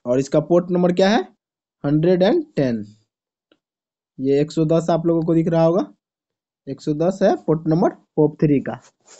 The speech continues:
अगला प्रोटोकॉल है हमारे पास आईएमएपी, यानी इंटरनेट मैसेज एक्सेस प्रोटोकॉल। तो इस प्रोटोकॉल का पोर्ट नंबर क्या है? वन फ़ोर्टी थ्री।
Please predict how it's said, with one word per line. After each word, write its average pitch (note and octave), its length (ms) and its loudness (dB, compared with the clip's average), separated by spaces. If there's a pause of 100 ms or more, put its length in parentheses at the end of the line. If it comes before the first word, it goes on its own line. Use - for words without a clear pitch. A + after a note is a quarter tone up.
(340)
अगला D3 200 4
प्रोटोकॉल E3+ 440 2
है F#3 100 4
हमारे F3+ 260 2
पास C4 340 -2 (440)
आईएमएपी, E3+ 880 2 (840)
यानी D#3 180 2 (680)
इंटरनेट F3+ 600 2
मैसेज E3+ 440 2
एक्सेस F#3 400 -2
प्रोटोकॉल। A#2 600 -4 (1200)
तो B2 120 -4
इस C#3 140 -4
प्रोटोकॉल E3 560 2
का F#3 140 0
पोर्ट F3 280 -2
नंबर F3+ 200 -2
क्या F3+ 160 0
है? C4 160 -2 (1000)
वन D#3 240 0
फ़ोर्टी E3 400 0
थ्री। B2+ 220 -4